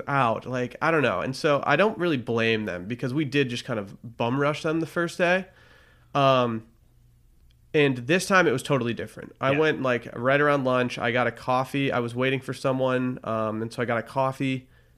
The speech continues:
Speaker 1: in the cafe that they have off the side.
Speaker 2: So half the s-, or a, a portion of the store is, is a little cafe
Speaker 1: Of
Speaker 2: called Cafe Leon Dore,
Speaker 1: Yes,
Speaker 2: right?
Speaker 1: a very small port. It's, it's smaller than I thought it was going
Speaker 2: Okay.
Speaker 1: to be.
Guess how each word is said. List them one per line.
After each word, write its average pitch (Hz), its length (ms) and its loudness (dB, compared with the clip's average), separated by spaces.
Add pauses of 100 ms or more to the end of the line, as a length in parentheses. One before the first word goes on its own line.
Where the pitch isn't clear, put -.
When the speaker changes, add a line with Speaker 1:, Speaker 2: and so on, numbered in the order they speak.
(220)
Speaker 1:
in 123 120 -2
the 113 80 -2
cafe 127 380 2
that 123 140 -4
they 123 80 -2
have 123 200 -2
off 127 160 -2
the 143 80 -6
side. 107 420 -2
Speaker 2:
So 110 140 -6
half 120 260 -2
the 117 60 -10
s-, - 200 -10
or 101 220 -10 (180)
a, 117 120 -10 (160)
a - 60 -12
portion 131 420 -4
of 101 100 -6
the 95 80 -12
store 107 320 -4
is, 101 440 -4
is 104 140 -6
a 101 60 -4
little 92 180 -6
cafe 92 480 -6
Speaker 1:
Of 139 100 0
Speaker 2:
called 87 180 -10
Cafe 98 320 -4
Leon 87 300 -8
Dore, 80 260 -14
Speaker 1:
Yes, 95 500 -2
Speaker 2:
right? 151 80 2
Speaker 1:
a 135 60 2
very 165 260 10
small 147 380 4
port. 110 260 -4
It's, 143 160 -4
it's 143 180 -4
smaller 180 300 8
than 180 80 6
I 147 60 6
thought 127 200 2
it 113 40 -2
was 113 100 -2
going 101 160 -4
Speaker 2:
Okay. 98 140 -4
Speaker 1:
to - 60 -8
be. - 40 -20